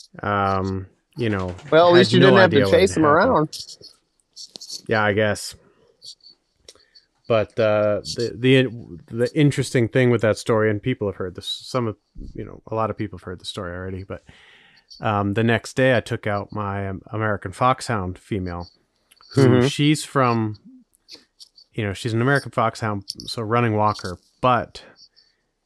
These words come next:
Speaker 1: she is from some fairly high octane, um,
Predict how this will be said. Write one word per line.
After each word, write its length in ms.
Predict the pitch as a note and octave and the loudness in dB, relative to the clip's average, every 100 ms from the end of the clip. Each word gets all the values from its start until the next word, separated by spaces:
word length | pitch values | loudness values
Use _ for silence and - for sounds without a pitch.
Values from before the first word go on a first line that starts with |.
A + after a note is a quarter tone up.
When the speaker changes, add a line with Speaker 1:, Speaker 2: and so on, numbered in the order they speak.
| _ _ | _ _
Speaker 1:
she 400 | - - B2 A#2+ | -12 -4 0 0
is 160 | A2 | -2
from 640 | - A#2 G#2 G2+ G2 F#2+ F#2 - - _ | -4 -2 0 -2 -4 -8 -14 -16 -16 _
some 560 | - - G#2+ G2 F#2 F#2 | -12 -6 -6 -4 -8 -10
fairly 680 | - - - B2 A#2 A2+ G#2 | -14 -16 -2 2 4 2 0
high 360 | - A2+ G#2+ G2 | -2 0 0 0
octane, 760 | G2 F#2+ - G#2+ F#2+ F#2 F2+ - - - - _ _ _ _ - - _ _ | 0 -2 -8 -8 -6 -6 -8 -12 -16 -20 -20 _ _ _ _ -20 -20 _ _
um, 840 | - G2 F2+ F2+ E2+ E2+ E2+ F2 | -8 -6 -4 -6 -8 -8 -10 -12